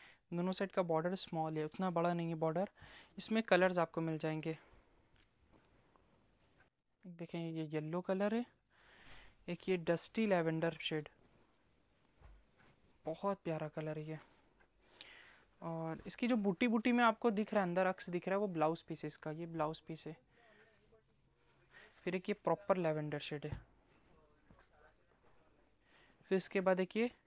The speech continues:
फिरोजी ब्लू, ये फिरोजी ब्लू कलर रहेगा इसका।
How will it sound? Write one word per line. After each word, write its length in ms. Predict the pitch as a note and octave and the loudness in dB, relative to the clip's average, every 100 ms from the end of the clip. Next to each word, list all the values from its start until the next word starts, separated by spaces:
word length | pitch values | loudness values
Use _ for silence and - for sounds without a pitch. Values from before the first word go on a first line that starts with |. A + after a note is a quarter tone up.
| _ | _
फिरोजी 400 | - F3 E3 F3 | -4 -2 0 0
ब्लू, 240 | D#3 D#3 D3+ _ _ _ _ _ - _ _ _ _ _ _ _ _ _ _ _ _ _ _ _ _ _ _ _ - _ _ _ _ | -2 -4 -6 _ _ _ _ _ -20 _ _ _ _ _ _ _ _ _ _ _ _ _ _ _ _ _ _ _ -20 _ _ _ _
ये 80 | G3+ | -8
फिरोजी 400 | F#3+ F#3 E3+ F#3 | -2 0 0 -2
ब्लू 200 | E3+ F3 | -4 -6
कलर 260 | E3+ D#3 D#3 | -4 -4 -6
रहेगा 300 | D3+ D3+ D3+ | -8 -8 -8
इसका। 320 | D3+ - G3 | -8 -10 -12